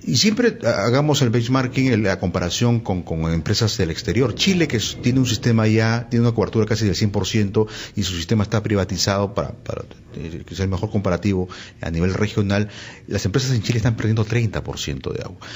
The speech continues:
Entonces, hay siempre una, eh, un costo-beneficio, eh, de, en cuanto a cada vez más, si reduzco, eh, intento reducir más el tema de pérdidas comerciales, eh, me sale más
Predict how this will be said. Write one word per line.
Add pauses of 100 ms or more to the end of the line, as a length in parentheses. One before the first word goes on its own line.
(200)
Entonces, (300)
hay
siempre
una,
eh,
un
costo-beneficio, (340)
eh,
de,
en
cuanto
a (680)
cada
vez
más, (400)
si
reduzco,
eh,
intento
reducir
más
el
tema
de
pérdidas
comerciales, (420)
eh,
me
sale
más